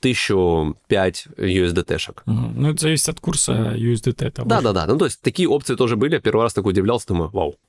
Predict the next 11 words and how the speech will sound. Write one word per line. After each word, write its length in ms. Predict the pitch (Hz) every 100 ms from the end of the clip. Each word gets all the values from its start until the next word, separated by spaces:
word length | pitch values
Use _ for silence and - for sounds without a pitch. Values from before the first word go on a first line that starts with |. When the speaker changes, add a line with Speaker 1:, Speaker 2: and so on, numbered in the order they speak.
| -
Speaker 1:
Даже 240 | - 147 175
если 140 | 160
один 200 | 127 147
к 40 | 131
одному. 340 | 110 98 80 - _ 120
Ну, 80 |
где 180 | 117 156
ты 120 | 165
вот, 180 | 107 110 - - -
э, 280 | 95 92 90 _ _ _ - -
сможешь 580 | 131 139 123 - -